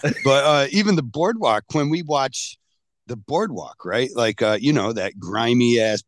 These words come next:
Speaker 2: boardwalk in Hollywood, when we see
Speaker 1: Right.
Speaker 2: it, they've got filters on it and all kinds of stuff. It looks beautiful. We had no
Speaker 1: Oh,
Speaker 2: idea that it
Speaker 1: yeah.
Speaker 2: smells like urine and it has literal
Speaker 1: <laughs>
Speaker 2: fecal matter on it.
Speaker 1: Everywhere, yeah. As a matter
Speaker 2: Oh,
Speaker 1: of
Speaker 2: yeah.
Speaker 1: fact.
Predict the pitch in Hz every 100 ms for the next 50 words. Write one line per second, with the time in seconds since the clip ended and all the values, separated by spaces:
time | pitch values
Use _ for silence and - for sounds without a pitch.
0 | _ - 110 151 82 85 95 78 98 139
1 | 117 85 80 107 85 92 175 170 127 110
2 | 101 - 135 147 101 - - 127 117 127
3 | 113 120 117 101 110 107 123 143 127 -
4 | 127 143 175 160 - - 151 127 - -
5 | _ _ _ 135 143 110 123 160 165 156
6 | 95 160 151 - 98 92 - 123 131 120
7 | 127 110 101 135 151 135 - 123 120 -
8 | 123 127 104 95 117 127 117 - 170 -
9 | 87 82 76 76 71 67 _ _ _ _
10 | _ - - 127 147 139 107 101 101 104
11 | 139 95 92 113 110 104 110 110 185 139
12 | 110 98 -